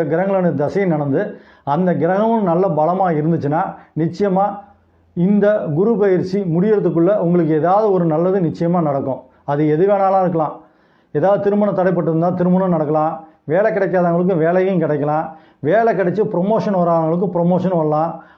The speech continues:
அல்லது திருமணம் முடிஞ்சு குழந்தை பாக்கியம் இல்லாதவங்களுக்கு குழந்தையும் பிறக்கிறதுக்கு வாய்ப்பு உண்டு. ரெண்டாயிரத்தி இருபத்தஞ்சை பொறுத்த வரைக்கும் குரு பகவானும் சனி பகவானும், அதாவது உங்களுடைய ராசிநாதனான சனி பகவான் ராசியிலே ஆட்சியா இருக்காரு. திரிகோணம்னு சொல்லக்கூடிய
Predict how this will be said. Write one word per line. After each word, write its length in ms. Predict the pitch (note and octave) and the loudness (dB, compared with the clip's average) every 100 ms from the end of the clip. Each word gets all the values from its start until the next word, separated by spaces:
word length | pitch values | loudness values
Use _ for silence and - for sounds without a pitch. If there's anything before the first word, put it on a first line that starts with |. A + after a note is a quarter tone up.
| - | -4
அல்லது 260 | F#3 A3 G3 F3+ | 0 2 2 0
திருமணம் 320 | G3 A3+ A3+ F#3+ | 0 2 0 0
முடிஞ்சு 240 | F#3 G#3 F3+ | 0 0 0
குழந்தை 260 | F#3+ A3 G#3 | -2 0 0
பாக்கியம் 320 | F#3+ E3 F#3 F3 | 0 0 0 2
இல்லாதவங்களுக்கு 460 | E3+ E3 E3 E3+ - | 2 0 0 -2 -2
குழந்தையும் 420 | F#3+ G3 G#3 G#3 E3+ | -2 0 0 0 0
பிறக்கிறதுக்கு 460 | E3+ E3+ E3 F#3+ D#3+ | 0 0 0 0 0
வாய்ப்பு 240 | E3+ D3+ | 0 -2
உண்டு. 140 | D3+ C#3 - - _ _ _ _ _ _ _ _ _ _ F3 | -2 -2 -6 -18 _ _ _ _ _ _ _ _ _ _ -10
ரெண்டாயிரத்தி 440 | A3+ B3+ B3 A#3 G3+ | -2 0 2 2 2
இருபத்தஞ்சை 440 | G#3+ G3 F#3 E3+ D#3+ | 4 2 2 0 0
பொறுத்த 240 | E3+ F#3 F3+ | -2 0 0
வரைக்கும் 380 | C#3+ C3 F#3 G#3 - _ _ _ _ C#3 | 0 -2 -4 -4 -10 _ _ _ _ -2
குரு 140 | E3+ A#3 A3 | 0 2 0
பகவானும் 580 | F3+ F#3 D#3+ D#3+ G#3 - - | 0 2 2 2 -2 -6 -6
சனி 180 | D#3+ G3+ G3+ | -2 0 0
பகவானும், 580 | D#3 D#3+ D3 C#3+ E3 G3+ D3 | 0 2 0 0 -2 -4 -2
அதாவது 280 | D#3 G3 G#3+ E3+ | 0 2 2 2
உங்களுடைய 320 | F3 E3+ D3+ D3+ | 2 2 2 0
ராசிநாதனான 720 | F#3+ G#3+ F#3+ F3 D#3+ D#3+ G3 F3+ | 0 0 0 2 0 0 -2 -2
சனி 140 | E3+ F3 | 0 0
பகவான் 280 | C#3 E3+ F3 D#3 | 0 -2 -2 0
ராசியிலே 420 | E3 F3+ E3 G3 D3+ | 0 0 0 0 0
ஆட்சியா 300 | E3 - F3+ | -4 -2 -2
இருக்காரு. 300 | C#3 C#3 B2 - - _ _ _ _ _ _ _ _ G3+ | -2 -4 -4 -8 -20 _ _ _ _ _ _ _ _ -2
திரிகோணம்னு 520 | A#3+ B3 A#3+ A#3+ A3+ | 0 2 2 0 0
சொல்லக்கூடிய 400 | G#3 G3 F3 | 0 0 0